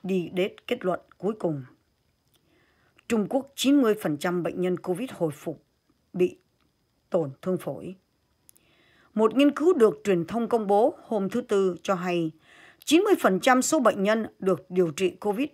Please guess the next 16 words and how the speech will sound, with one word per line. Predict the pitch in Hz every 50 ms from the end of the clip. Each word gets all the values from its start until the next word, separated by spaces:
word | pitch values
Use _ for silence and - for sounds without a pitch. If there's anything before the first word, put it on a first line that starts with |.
| - -
ở | 180 160
một | 156 151 151 -
bệnh | 175 170 175 160
viện | 165 175 - 185 170
nổi | 165 160 151 139 -
tiếng | 196 214 269 311
ở | 247 -
thành | - 165 151 147
phố | - - 170 185 240
Vũ | 226 190 196 -
Hán | 254 220 185 185 - 285 302 _ - - - - _ -
của | - 208 175 143 -
Trung | - 208 202 175
Quốc | - 247 294 320 - _ _ _ _ - - _ _ -
đều | 196 208 202 190
bị | 185 196 -